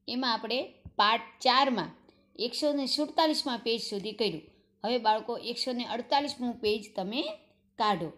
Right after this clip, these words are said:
એમાં જુઓ બાળકો, "પદ્માસનમાં બેસો, પાંચ વાર ઊંડા શ્વાસ લ્યો."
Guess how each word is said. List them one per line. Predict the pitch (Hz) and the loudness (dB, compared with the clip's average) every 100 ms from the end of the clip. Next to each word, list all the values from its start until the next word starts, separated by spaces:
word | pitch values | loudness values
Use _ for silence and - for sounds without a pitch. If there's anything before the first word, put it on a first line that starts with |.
| - - - | -16 -18 -6
એમાં | 269 285 277 | 2 2 2
જુઓ | 269 185 | 0 0
બાળકો, | 170 170 165 - _ _ - _ | 0 -2 -8 -14 _ _ -20 _
"પદ્માસનમાં | 285 285 330 320 294 254 254 254 | -2 0 2 2 0 0 0 0
બેસો, | 240 277 269 208 190 - _ _ _ _ | 0 0 0 -4 -6 -10 _ _ _ _
પાંચ | - 294 311 269 | -2 0 0 2
વાર | 240 214 | 2 2
ઊંડા | 214 214 208 | -2 0 0
શ્વાસ | 202 190 185 180 | 0 -2 -4 -4
લ્યો." | 160 139 | -10 -10